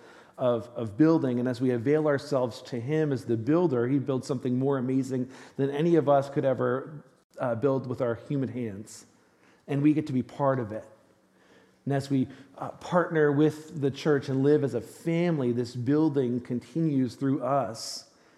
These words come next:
Um, that when we connect with God, when we hear his word, when we respond to his voice, we're joining in the building of the church. When we gather together and we, we worship him, and even as we sang this morning, as we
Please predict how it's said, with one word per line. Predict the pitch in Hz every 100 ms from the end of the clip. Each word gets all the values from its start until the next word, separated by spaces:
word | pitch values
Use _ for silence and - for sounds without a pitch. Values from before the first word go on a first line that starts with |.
| _ _ _ _ -
Um, | - - - _ _ _ _ _ _ _ _ _ _ _ _ _ _ _ _ -
that | 143
when | 139
we | 147
connect | - 151 151
with | 135
God, | - 135 131 113
when |
we | 117
hear | 113 156 151
his | 120
word, | 123 139 139 131
when | 120
we | 123
respond | 123 117 127 131 135
to |
his | 120 107
voice, | 135 139 127 117
we're | 127
joining | 110 131 139 127
in | 127
the | 120 113 - - _
building | 156 151 151 147 135
of | 127
the | 117
church. | - 151 139 113 -
When | 123
we | 127 117 - -
gather | 123 143 156 160
together | 160 143 131 151 147 131
and | 127
we, | 127 117 - - -
we | 143
worship | 127 139 170 165 156
him, | 165 143
and | 143
even | 160 151
as | 139 135
we | 135
sang | 135 156 156 151
this | 135 -
morning, | 151 151 131
as | 127
we | 120 131